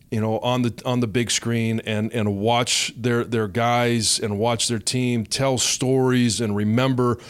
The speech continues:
what was happening on the sidelines, what was happening in the lead up to the game, after the game, uh, and remember some of the guys that weren't able to, to, to make it. Jim Mandich, their, their captain, um, passed away a few years ago,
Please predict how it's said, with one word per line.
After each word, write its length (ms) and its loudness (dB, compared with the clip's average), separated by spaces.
what 160 2
was 160 2
happening 340 0
on 120 -2
the 80 -2
sidelines, 640 0
what 160 -2
was 140 -2
happening 500 0
in 160 0
the 100 0
lead 300 2
up 160 -2
to 120 -2
the 120 -4
game, 360 -2
after 420 -2
the 120 -2
game, 440 -2
uh, 240 0
and 120 2
remember 600 4
some 240 2
of 80 2
the 40 4
guys 340 2
that 220 -2
weren't 240 0
able 220 0
to, 160 -2
to, 240 -4
to 160 -4
make 260 -2
it. 140 -10
Jim 240 0
Mandich, 420 0
their, 180 0
their 320 -2
captain, 500 -4
um, 380 -4
passed 320 -2
away 240 0
a 40 -2
few 200 -4
years 300 0
ago, 340 0